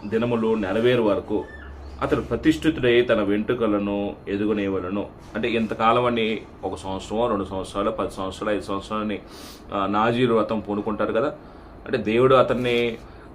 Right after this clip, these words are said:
ఆ, ఇన్-, ఇంతకాలం అని ఏర్పాటు చేయటం కానీ, ఒకవేళ ఓ-,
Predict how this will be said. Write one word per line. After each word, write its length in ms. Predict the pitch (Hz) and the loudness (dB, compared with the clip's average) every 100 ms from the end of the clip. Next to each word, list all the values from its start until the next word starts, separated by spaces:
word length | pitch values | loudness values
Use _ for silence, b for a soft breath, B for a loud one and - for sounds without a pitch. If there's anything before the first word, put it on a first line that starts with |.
| - | -8
ఆ, 160 | - - | -8 -4
ఇన్-, 260 | 135 131 | -4 -2
ఇంతకాలం 720 | 104 104 - 120 120 123 123 123 | -4 -4 -2 -2 2 6 8 6
అని 260 | 123 120 | 4 2
ఏర్పాటు 440 | 107 107 113 113 120 | 2 2 2 2 2
చేయటం 240 | 110 107 | 0 0
కానీ, 220 | 101 104 | 0 0
ఒకవేళ 360 | 156 120 120 120 | 0 2 2 4
ఓ-, 180 | 107 | 2